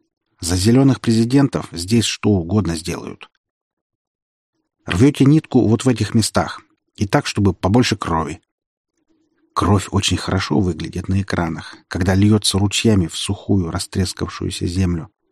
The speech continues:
или разбрызгивается каплями на белых рубашечках детей.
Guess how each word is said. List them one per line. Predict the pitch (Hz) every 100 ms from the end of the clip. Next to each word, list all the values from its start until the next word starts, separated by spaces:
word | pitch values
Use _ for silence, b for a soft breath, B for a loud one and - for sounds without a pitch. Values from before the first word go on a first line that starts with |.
| _
или | - 131
разбрызгивается | 147 120 117 135 131 123 123 107
каплями | - 113 110 107 98
на | 92
белых | 87 107 101
рубашечках | 95 90 95 - - - 90
детей. | 90 - 85 87